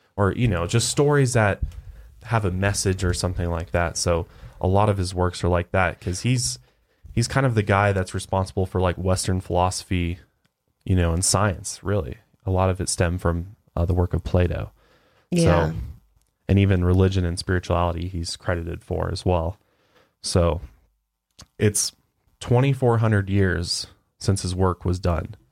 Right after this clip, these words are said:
Speaker 1: and we still have it today.
Speaker 2: It's amazing.
Speaker 1: So
Speaker 2: But
Speaker 1: it's a
Speaker 2: doesn't that make you think of all the other peoples we've lost?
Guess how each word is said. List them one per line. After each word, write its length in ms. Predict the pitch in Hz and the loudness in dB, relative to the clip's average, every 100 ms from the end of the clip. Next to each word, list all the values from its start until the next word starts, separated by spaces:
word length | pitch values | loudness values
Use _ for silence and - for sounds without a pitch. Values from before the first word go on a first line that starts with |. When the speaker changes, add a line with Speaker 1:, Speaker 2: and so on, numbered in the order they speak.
| _ _ | _ _
Speaker 1:
and 100 | 98 | 2
we 80 | 92 | 2
still 320 | - - 101 | 2 2 2
have 200 | 95 95 | 2 0
it 100 | 92 | -4
today. 460 | - 90 92 90 95 _ _ _ _ | -6 -2 -2 -2 -8 _ _ _ _
Speaker 2:
It's 100 | - | -4
amazing. 580 | 165 156 - 101 113 156 _ _ _ _ _ | -2 -2 -4 -6 -10 -12 _ _ _ _ _
Speaker 1:
So 380 | - - 85 82 - | -6 -2 0 -2 -4
Speaker 2:
But 120 | - 98 | 0 2
Speaker 1:
it's 100 | 101 | 4
a 40 | |
Speaker 2:
doesn't 180 | 208 240 | 2 0
that 120 | 226 | 0
make 200 | 175 170 | -2 -4
you 80 | 185 | -6
think 220 | 175 160 | -4 -6
of 100 | 165 | -4
all 140 | 165 | -2
the 100 | 160 | 0
other 140 | 156 151 | -2 -4
peoples 460 | 151 143 147 156 156 | -6 -8 -8 -8 -6
we've 280 | 147 143 _ - | -4 -6 _ -12
lost? 640 | 143 113 120 - _ - | -6 -4 -6 -8 _ -20